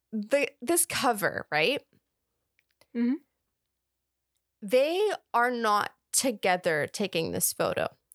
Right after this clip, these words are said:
Speaker 1: They are all photoshopped together. And the reason why you can tell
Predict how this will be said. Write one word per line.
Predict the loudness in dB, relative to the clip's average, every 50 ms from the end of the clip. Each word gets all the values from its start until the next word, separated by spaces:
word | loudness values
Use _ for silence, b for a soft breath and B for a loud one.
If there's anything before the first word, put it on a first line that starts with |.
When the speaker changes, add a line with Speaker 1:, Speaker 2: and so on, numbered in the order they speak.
| B B B B B B B B B _ _
Speaker 1:
They | 0 2 2 4
are | 4 4
all | 4 2 2 0
photoshopped | 0 0 0 2 2 0 0 0 0 0 0 -2 -4 -8 -10 -10 -10 _ _
together. | -8 -4 -2 -2 -2 0 0 0 0 0 -2 -2 -2
And | 0 0 2
the | 2
reason | 0 0 0 0 0 0
why | 2 2
you | 0 0 0
can | 0 -2 -2 -2
tell | -2 0 2 2 2 2 2 0